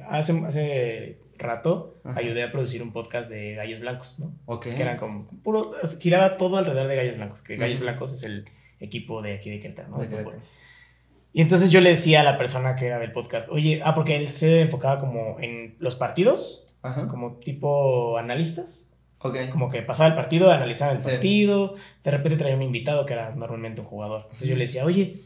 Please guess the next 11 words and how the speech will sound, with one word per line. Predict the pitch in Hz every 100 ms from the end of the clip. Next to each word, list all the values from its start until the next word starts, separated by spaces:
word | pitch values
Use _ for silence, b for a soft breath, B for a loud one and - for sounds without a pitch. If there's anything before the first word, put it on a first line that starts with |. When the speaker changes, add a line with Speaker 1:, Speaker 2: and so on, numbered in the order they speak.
| B -
Speaker 1:
¿por | 160
qué | 208
no | 220 240 233
invitas | 151 139 139 175 170
al | 127 -
chofer? | 120 - 127 - - _ _ _ _ -
Al | 110
chofer | 117 117 139
Speaker 2:
Mm. | 135
Speaker 1:
del | 143 135 113
camión. | 117 110 113 107